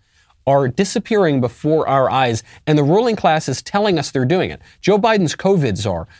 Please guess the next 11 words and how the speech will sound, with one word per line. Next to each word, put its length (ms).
went 320
on 200
M 240
S 180
N 160
B 160
C 240
yesterday 680
and 240
was 160
asked, 460